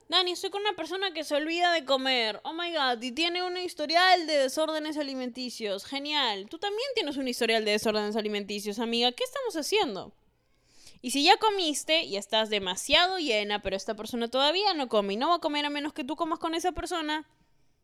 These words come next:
y vas a comer y sabes que te va a doler horrible la barriga porque tienes problemas en el estómago. <laughs>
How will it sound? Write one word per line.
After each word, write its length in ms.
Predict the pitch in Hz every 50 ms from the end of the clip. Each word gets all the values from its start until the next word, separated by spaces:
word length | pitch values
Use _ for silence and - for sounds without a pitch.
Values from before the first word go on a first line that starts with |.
| _ _ _ _ _ _ _ _ -
y 200 | 247 247 240 233
vas 240 | 254 277 294 -
a 80 | 349 -
comer 340 | - 311 294 311 302 285 - -
y 100 | 247 247
sabes 380 | - - 370 415 480 466 - -
que 100 | 349 -
te 100 | - 247
va 140 | 262 311
a 40 | 359
doler 300 | 370 339 349 392 415 370
horrible 640 | 311 277 269 - - 392 523 554 466 392 330 240 226
la 140 | 226 220 208
barriga 500 | 208 202 208 240 330 370 330 247 220 214
porque 220 | 220 214 196 226
tienes 260 | 220 311 370 453 -
problemas 540 | - - 226 220 220 254 294 330 349 349 -
en 120 | 311 247 220
el 120 | 196 180
estómago. 1120 | 175 165 - - - - - - - 339 320 240 202 180 190 - - - 233 208 - -
<laughs> 120 | - -